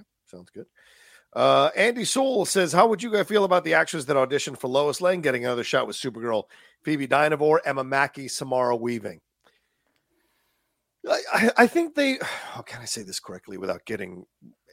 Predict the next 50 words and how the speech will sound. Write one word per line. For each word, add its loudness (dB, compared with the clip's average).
a-, -16
hate -4
mail -2
about 0
aging -4
in -4
Hollywood. 0
It -2
just 2
feels 0
like, 6
I, -10
I, -2
and 2
I'm, 0
I'm 0
not 2
sure, 8
but -2
it -6
feels 0
like 2
they're 4
slightly -6
older -4
out 0
of -12
the -10
time -2
frame 0
than -2
maybe -4
James -2
would -4
be -2
looking -4
for, 4
for 2
Supergirl. 4
So 4
I -2
think -12
that's 2
why 2
they're 2
not -2
gonna -6
get -4
a -4
shot, 0